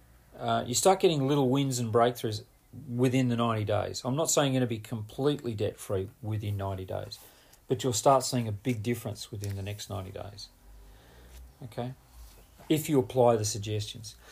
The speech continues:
So while this podcast and my book is not intended to resolve very serious financial problems within ninety days, like being forty-one thousand pounds in debt, okay?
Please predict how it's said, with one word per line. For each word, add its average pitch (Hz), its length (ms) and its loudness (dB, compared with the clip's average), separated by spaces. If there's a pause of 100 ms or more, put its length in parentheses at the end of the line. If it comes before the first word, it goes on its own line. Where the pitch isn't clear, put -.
(180)
So 151 340 8
while 185 340 8
this 202 160 6
podcast 170 640 4
and 131 80 2
my 127 80 4
book 131 340 0
is 123 220 -2
not 143 280 4
intended 147 640 -2
to 131 100 -4
resolve 120 460 4
very 143 540 2
serious 127 640 0
financial 113 640 -4
problems 117 600 0 (840)
within 120 260 0
ninety 117 260 0
days, 107 380 -2
like 113 200 2
being 117 220 0
forty-one 117 680 4
thousand 107 500 0
pounds 110 320 -4
in 101 140 -4
debt, 98 300 -4 (1000)
okay? 107 160 -10